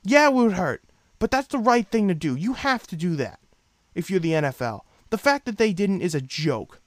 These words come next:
An absolute joke. All right. I just had to say my piece on that 'cause I didn't get to say it, um, during the week that I was off.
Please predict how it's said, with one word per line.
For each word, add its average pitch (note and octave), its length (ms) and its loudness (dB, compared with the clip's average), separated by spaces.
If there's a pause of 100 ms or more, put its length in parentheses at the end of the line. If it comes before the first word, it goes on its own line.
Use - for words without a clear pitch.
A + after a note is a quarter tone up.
(160)
An F#3+ 80 -8
absolute A#3 480 -4
joke. D3+ 500 -8 (1600)
All D3 100 -4
right. - 160 -8 (340)
I F3 120 -2
just F3 160 -6
had F3 200 -4
to E3+ 40 -10
say F3 160 -4
my C#3+ 160 -4
piece D#3+ 260 -6
on C3+ 140 -4
that A#2+ 160 -8
'cause C#3 140 -18
I C3 80 -8
didn't E3+ 160 -4
get F#3 140 -4
to F3+ 60 -6
say D#3+ 260 -6
it, - 120 -8 (100)
um, C3 440 -4 (840)
during C#3+ 180 -4
the D3 80 -4
week D3 160 -4
that C3+ 120 -4
I B2+ 80 0
was B2 160 -6
off. B2+ 380 -4